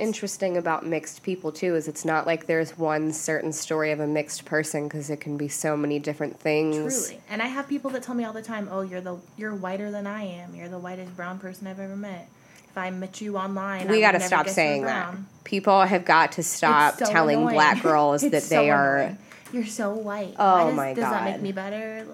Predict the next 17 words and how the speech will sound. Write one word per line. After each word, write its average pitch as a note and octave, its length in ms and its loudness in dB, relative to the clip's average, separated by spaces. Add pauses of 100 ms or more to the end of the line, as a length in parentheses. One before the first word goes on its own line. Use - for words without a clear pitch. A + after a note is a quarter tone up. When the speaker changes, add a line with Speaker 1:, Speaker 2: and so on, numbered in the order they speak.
Speaker 2:
or F3 220 -10
worse G#3 400 -8
than G#3+ 140 -8
my G#3 80 -6
counterparts? G#3 640 -8
Like, F3+ 160 -10
what's F#3+ 160 -12
up?" - 180 -10 (160)
Speaker 1:
That's D#3+ 240 -10
so E3+ 220 -2
fucking E3 480 -8
ignorant. C3+ 520 -6
Speaker 2:
Oh, F#3+ 60 -2
it E3+ 100 -8
drives F#3 260 -6
me G3 100 -12
crazy. G3 420 -14